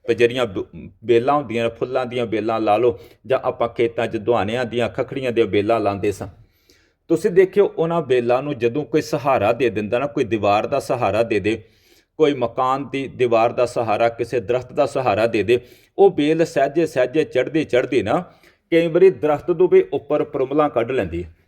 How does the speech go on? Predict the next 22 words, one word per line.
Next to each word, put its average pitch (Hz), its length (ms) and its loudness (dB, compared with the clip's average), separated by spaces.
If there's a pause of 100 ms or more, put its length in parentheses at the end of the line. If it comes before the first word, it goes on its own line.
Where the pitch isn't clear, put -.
(760)
ਉਹ, 208 200 8 (140)
ਉਹਨੂੰ 190 320 -6
ਉੱਚੇ 175 300 2
ਦਾ 185 140 2
ਸਹਾਰਾ 160 500 2
ਮਿਲਿਆ 156 400 2
ਤੇ 190 140 -2
ਉਹ 196 80 4
ਕਈ 170 200 -2
ਵਾਰੀ 180 220 4
ਦਰਖਤ 156 380 0
ਤੋਂ 226 160 0
ਵੀ 226 80 0
ਉੱਪਰ 196 240 0
ਹੋ 175 100 4
ਜਾਂਦੀ, 92 300 -2 (380)
ਕਿਉਂਕਿ 104 360 -2
ਉੱਚੇ 160 260 2
ਦੀ 175 100 4
ਸੰਗਤ 175 360 0
ਮਿਲ 160 220 2
ਗਈ। 135 120 -10